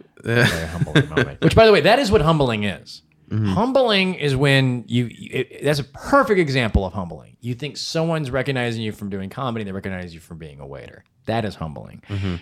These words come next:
Speaker 2: Uh, every award show I ever see, and also people posting on Facebook all the time, they're like, "Guys, I just got,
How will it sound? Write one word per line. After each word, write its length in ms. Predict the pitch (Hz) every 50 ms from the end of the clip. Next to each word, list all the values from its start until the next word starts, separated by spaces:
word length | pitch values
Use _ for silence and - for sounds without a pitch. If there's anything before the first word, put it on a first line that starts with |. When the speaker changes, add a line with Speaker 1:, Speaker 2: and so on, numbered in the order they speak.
| - - -
Speaker 2:
Uh, 280 | - 92 92 87 85 69
every 220 | 113 123 156 165
award 500 | 160 131 113 110 110 117 117 117 120 110
show 240 | - - - 92 87
I 80 | 90 90
ever 140 | 92 85 85
see, 520 | - - - - 90 78 69 67 76 90 _ _ - - - - -
and 100 | - 113
also 240 | 123 170 170 - 143
people 220 | - - - 139
posting 340 | - - 131 123 - - -
on 80 | 92 85
Facebook 480 | - - 110 113 107 - - 117 -
all 100 | 120 117 104
the 80 | 113
time, 380 | 110 - 117 110 110 110 113 117
they're 120 | 110 104
like, 300 | 101 98 95 95 - -
"Guys, 340 | - 147 147 143 143 143 123
I 80 | 120 117
just 280 | 107 131 135 131 - -
got, 300 | 143 127 117 117 104 -